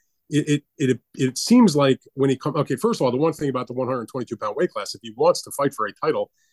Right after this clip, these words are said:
in his next fight, it's gonna be difficult because there's only two champions. There's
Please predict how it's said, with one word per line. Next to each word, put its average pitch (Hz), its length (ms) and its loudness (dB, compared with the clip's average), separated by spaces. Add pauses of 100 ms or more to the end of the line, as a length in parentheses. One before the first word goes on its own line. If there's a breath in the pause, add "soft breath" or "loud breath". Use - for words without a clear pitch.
(220)
in 135 120 4
his 117 220 0
next 127 380 0
fight, 151 200 2
it's 110 140 -8
gonna 120 220 -4
be 107 100 -4
difficult 110 460 -4
because 107 340 -6
there's 113 180 0
only 123 300 0
two 151 160 -2
champions. 123 500 -2
There's 110 260 -8